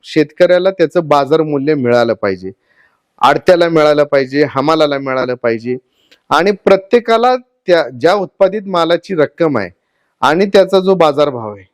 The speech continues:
ह्याचा प्रत्येकाचा वाटा हा संस्थेनं दिला पाहिजे, अशा पद्धतीची बाजार समितीची आतापर्यंतची रचना राहिली. पण मी आता सातारची बाजार समिती बघितली तर केवळ व्यापाऱ्यांना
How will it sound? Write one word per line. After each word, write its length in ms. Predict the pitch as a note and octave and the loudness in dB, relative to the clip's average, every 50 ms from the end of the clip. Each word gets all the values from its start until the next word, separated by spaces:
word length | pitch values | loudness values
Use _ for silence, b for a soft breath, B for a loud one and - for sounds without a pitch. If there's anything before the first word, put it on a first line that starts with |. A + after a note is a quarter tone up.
| _ | _
ह्याचा 260 | - D3 D3 - G#3 | -6 -6 -2 0 0
प्रत्येकाचा 680 | G3 - - D#3+ D3+ _ - F#3 F3+ F#3 E3+ - - F#3 | 0 2 0 0 0 _ -6 -4 -2 -2 -2 0 0 0
वाटा 400 | E3+ D#3 D3 - - D#3+ E3+ D3 | 2 0 0 0 0 -2 -2 -2
हा 180 | B2+ D#3 F3+ G#3+ _ _ _ _ _ _ _ _ _ _ _ _ _ _ - | -2 -4 -6 -6 _ _ _ _ _ _ _ _ _ _ _ _ _ _ 0
संस्थेनं 440 | E3 D#3+ D#3 D#3 - - F#3 F#3 F3+ D#3+ | 2 2 2 0 2 0 2 2 2 0
दिला 260 | B2+ C#3+ D3+ D#3 E3 | 2 2 2 2 2
पाहिजे, 280 | D#3+ E3 D#3 D3+ D3+ F3 | 0 0 -4 -2 0 -2
अशा 260 | D#3+ C3+ - - D#3 | -2 -2 -4 -6 -8
पद्धतीची 720 | D3+ - C#3 C3+ C3 C#3 C3+ - C#3+ C#3 C#3 - D3+ D#3 | -6 -6 -8 -4 -4 -4 -4 -4 -6 -8 -6 -2 -2 -2
बाजार 340 | D#3 D3 B2 A#2 A2+ B2+ B2+ | 0 2 0 2 2 0 -2
समितीची 520 | - - B2 A#2 A#2 A#2 - B2 B2 - | -2 -4 -6 -6 -6 -6 -6 -8 -4 -2
आतापर्यंतची 640 | C#3+ B2 - - A#2+ A2 A2+ A2+ A#2 A2+ A2 - D3+ | -2 -2 0 -2 -2 0 0 0 -2 -2 -2 -2 0
रचना 340 | B2 G2 F#2 - G2 G#2 G2 | 0 0 0 -2 -4 -4 -4
राहिली. 260 | F2 E2+ E2 D#2+ E2 F2 _ _ _ B B B B B B B | -4 -6 -12 -12 -14 -16 _ _ _ B B B B B B B
पण 120 | F#3 F#3 | 0 2
मी 80 | F#3+ G3 | 4 4
आता 200 | G3+ G3 G3 A3 | 2 2 0 -4
सातारची 560 | G#3 - F#3+ D#3 - - G#3+ G#3 G#3 - A3+ | -4 0 -2 -2 0 0 -2 -2 -2 -4 -2
बाजार 300 | G3 F#3+ F3+ F3 F#3 F#3 | 0 0 2 2 0 -2
समिती 400 | F3+ - F3+ E3+ F3 F3 F3 F3+ | -2 -2 -6 -4 -4 -6 -6 -6
बघितली 420 | E3+ D#3 D#3 D#3 E3 E3+ - F#3+ F#3+ - | -4 -4 -4 -2 -4 -8 -6 -8 -4 -2
तर 80 | G3 F#3+ - - | -2 -4 -2 0
केवळ 220 | - E3 E3+ F#3+ | 2 4 4 4
व्यापाऱ्यांना 960 | G3+ F#3 D#3+ D#3+ C#3+ B2+ - - F3 F3+ F#3 F#3+ F#3+ F#3 F#3 F#3 F#3+ G3+ G#3+ | 4 2 2 0 0 -2 -2 -2 -2 0 0 -2 -4 -6 -6 -4 -4 -4 -4